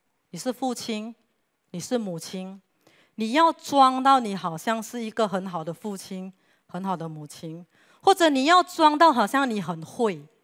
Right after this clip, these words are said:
其实你不会，其实你不确定，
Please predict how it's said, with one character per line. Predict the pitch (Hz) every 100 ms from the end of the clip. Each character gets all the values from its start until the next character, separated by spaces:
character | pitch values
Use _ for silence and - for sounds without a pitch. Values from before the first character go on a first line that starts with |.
| _ _ _ _
其 | 320
实 | 330
你 | 381 233
不 | 277
会， | 277 330 277 170 _ _ _
其 | -
实 | 247 330
你 | 220
不 | -
确 | - 320 262
定， | 254 277 208